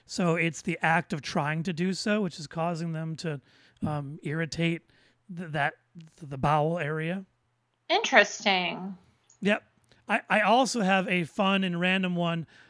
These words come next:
Speaker 1: about food and drinks that make you poo, but we'll talk about that in a different <laughs> episode.
Speaker 2: Coffee.
Speaker 1: Uh,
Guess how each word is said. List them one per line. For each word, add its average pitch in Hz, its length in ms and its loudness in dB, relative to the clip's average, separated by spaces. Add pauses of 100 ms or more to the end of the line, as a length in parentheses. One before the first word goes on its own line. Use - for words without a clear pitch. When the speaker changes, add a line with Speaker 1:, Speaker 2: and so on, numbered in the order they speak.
Speaker 1:
about 175 380 4
food 226 260 6
and 196 140 4
drinks 196 400 2 (300)
that 180 180 0
make 190 260 2
you 175 120 0
poo, 165 440 2 (240)
but 170 100 -2
we'll 202 140 2
talk 196 300 4
about 180 360 2
that 175 200 8
in 185 140 4
a 165 60 0
different 170 360 0
<laughs> - 80 2
episode. - 760 4 (420)
Speaker 2:
Coffee. 196 640 10 (880)
Speaker 1:
Uh, 311 440 8